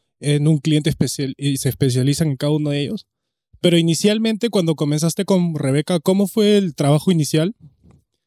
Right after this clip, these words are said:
¿Y cómo llegaron a sa-, desarrollar el equipo óptimo que tienen ahora para la, en Lion, para Lionfish?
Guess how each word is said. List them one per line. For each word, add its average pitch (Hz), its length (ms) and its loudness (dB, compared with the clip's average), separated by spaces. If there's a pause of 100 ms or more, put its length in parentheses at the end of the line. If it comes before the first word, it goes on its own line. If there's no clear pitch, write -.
(300)
¿Y 165 120 0
cómo 196 240 2
llegaron 196 320 4
a 202 80 4
sa-, 202 260 -2
desarrollar 147 480 2
el 185 80 4
equipo 170 340 0
óptimo 180 320 -2
que 165 140 -6
tienen 160 280 0
ahora 156 260 0
para 143 260 0
la, 135 140 -2
en 143 240 0
Lion, 139 260 2 (240)
para 143 240 0
Lionfish? 151 580 0